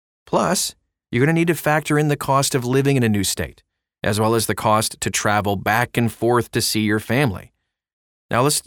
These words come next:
dive into the quality of education. Don't quietly rule out in-state schools because of this myth that out-of-state schools offer a better education. In-state schools have comparable quality of education and academic offerings,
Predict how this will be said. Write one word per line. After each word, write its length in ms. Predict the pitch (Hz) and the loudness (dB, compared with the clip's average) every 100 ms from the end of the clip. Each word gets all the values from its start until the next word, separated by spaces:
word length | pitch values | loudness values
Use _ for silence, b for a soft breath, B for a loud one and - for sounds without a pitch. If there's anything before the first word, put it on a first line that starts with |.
| - | -10
dive 300 | 127 120 135 | -2 0 2
into 240 | 135 139 139 | 2 2 0
the 120 | 143 | 0
quality 360 | - 127 131 143 | 0 2 2 2
of 80 | |
education. 640 | 131 131 135 160 226 92 76 _ _ _ _ _ - | 2 0 -2 -2 -2 -4 -10 _ _ _ _ _ -2
Don't 200 | 143 254 | 0 0
quietly 440 | - 240 247 196 | 0 0 2 2
rule 320 | 160 170 226 165 | 2 2 2 2
out 380 | 208 - - - | 0 -4 -12 -4
in-state 460 | 127 156 - 147 - | 0 0 2 0 0
schools 420 | - 180 165 127 | 0 0 2 2
because 360 | 123 117 127 120 | 0 0 0 2
of 140 | 117 | 0
this 220 | 113 120 | 0 -2
myth 500 | 98 98 147 92 - _ _ _ | 0 2 2 0 -6 _ _ _
that 160 | 110 110 | -4 0
out-of-state 520 | 123 139 120 135 123 | 0 0 0 0 0
schools 340 | - 131 123 120 | 0 0 0 2
offer 320 | 117 117 117 | 2 0 0
a 140 | 123 | 0
better 540 | 101 90 113 120 113 - | 0 0 2 4 2 2
education. 760 | 113 113 107 113 110 - 82 - _ _ _ _ _ _ - | 0 0 0 0 0 -2 -6 -14 _ _ _ _ _ _ 0
In-state 420 | 165 - 160 147 | 0 2 2 2
schools 320 | - 139 135 | 2 2 2
have 540 | 135 160 120 120 123 - _ _ _ _ | 2 2 2 0 -2 -8 _ _ _ _
comparable 800 | - 131 110 110 127 135 135 135 | 0 0 0 2 2 2 2 2
quality 500 | 139 - 110 113 113 | 0 0 0 2 2
of 120 | 113 104 | 2 0
education 640 | 107 113 95 87 - 98 | -2 -2 -4 -2 -4 -6
and 300 | - 120 143 160 | -2 0 0 0
academic 560 | - 135 147 139 143 151 | -2 -2 0 0 0 0
offerings, 560 | 120 104 98 92 98 | 0 -2 -4 -4 -6